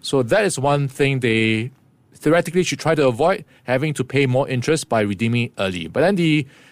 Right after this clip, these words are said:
side or the other point of view is, what are they gonna be doing in the near term? Do they need the cash now to invest in things like competition,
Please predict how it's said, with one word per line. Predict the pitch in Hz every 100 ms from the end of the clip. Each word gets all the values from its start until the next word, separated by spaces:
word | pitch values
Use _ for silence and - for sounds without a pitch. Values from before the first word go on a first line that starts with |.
| -
side | - - 247 -
or | 127 127
the | 120
other | 160 202
point | 165 151
of | 107
view | 117 123
is, | 104 101 - - _ _ _
what | - 170 -
are | 135
they | 139
gonna | 135 117
be | 107 107
doing | 143 202 131
in | 98
the |
near | 92 98
term? | 95 90
Do | 123
they | 156
need | 156
the | 123
cash | - 165 185 - - -
now | 95 85 80 85 _ -
to | - 107 113
invest | 107 101 147 131 - -
in | 110 117
things | 135 127 - -
like | 110 101 - _ -
competition, | 113 131 175 208 - 104